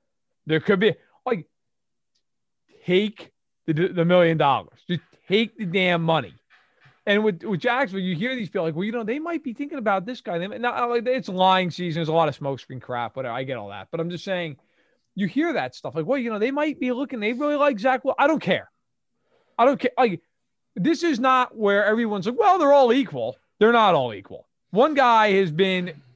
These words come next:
like, predetermined as the number one pick here for the last three years, okay, and wins every game he's ever in.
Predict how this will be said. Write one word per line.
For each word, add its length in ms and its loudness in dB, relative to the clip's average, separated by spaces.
like, 220 -6
predetermined 920 0
as 80 -6
the 80 -2
number 180 0
one 120 0
pick 200 -4
here 140 -4
for 60 -10
the 60 -2
last 260 2
three 180 -8
years, 280 -8
okay, 380 0
and 180 -4
wins 260 -4
every 160 2
game 180 0
he's 140 -2
ever 180 0
in. 320 -6